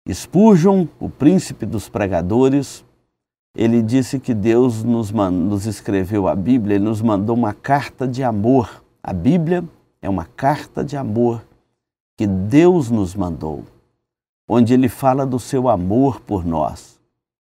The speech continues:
E a grande manifestação que Ele conta do seu amor por nós é quando Ele mandou o seu próprio Filho vir a este mundo morrer na cruz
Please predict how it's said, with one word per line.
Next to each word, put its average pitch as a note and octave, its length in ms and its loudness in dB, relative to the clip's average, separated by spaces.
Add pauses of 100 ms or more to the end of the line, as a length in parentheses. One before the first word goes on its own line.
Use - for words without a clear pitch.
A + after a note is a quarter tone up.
(360)
E G#2+ 120 0
a G#2+ 80 4
grande D3 520 2
manifestação B2 1200 -2 (500)
que - 80 -4
Ele A2 160 0
conta C#3 580 2
do F#2+ 140 -4
seu G2+ 260 -4
amor F#2+ 320 -2
por F#2+ 220 -8
nós G#2+ 380 0
é G#2 80 -6
quando A#2 260 -4
Ele B2 140 2
mandou A2 380 0
o - 20 -4
seu G2+ 200 -6
próprio E3+ 380 -6
Filho B2 420 -4
vir G#2+ 200 -2
a - 20 0
este G2+ 260 -6
mundo B2 320 -2
morrer G2+ 360 -2
na F#2+ 160 -4
cruz D#3 500 -2